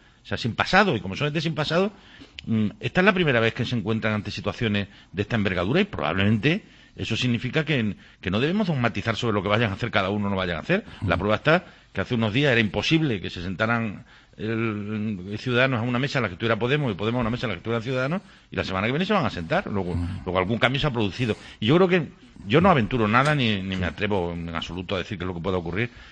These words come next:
Speaker 1: Sí digo que son, que es una generación nueva de gente que no tiene historia y por tanto como, como gente que no tiene historia, que no, no son esclavos de ella y que, y que probablemente igual nos llevan, nos llevamos sorpresa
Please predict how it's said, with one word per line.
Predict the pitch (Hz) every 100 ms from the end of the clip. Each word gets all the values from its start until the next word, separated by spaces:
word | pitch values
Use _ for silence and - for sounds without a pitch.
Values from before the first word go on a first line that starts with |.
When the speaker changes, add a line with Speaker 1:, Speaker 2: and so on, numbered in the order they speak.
| -
Speaker 1:
Sí | - 139
digo | 143 165 165 -
que | 101
son, | 120 139 135 - _ _ _ -
que | 151
es |
una | 156 123
generación | 123 110 127 113 - -
nueva | 95 123 151 190 - _ - - - _
de | 95 101
gente | 139 127 101
que |
no | 120 139
tiene | 123
historia | 101 - 156 180 - -
y | -
por | 90 92
tanto | 117 123 101
como, | 95 90 90 -
como | 98
gente | 113 123
que |
no | 120 117
tiene | 113
historia, | - 117 98 - - -
que | 104
no, | 120 - -
no | 110
son | 143 123
esclavos | - 120 98
de | 98
ella | 127 165 - - - - -
y | 98
que, | 85 98 85
y | 101
que | 101 90
probablemente | 71 85 104 113 110 160
igual | 123 156
nos | 151
llevan, | 165 113
nos | 107
llevamos | 110 123
sorpresa | 117 82 117 120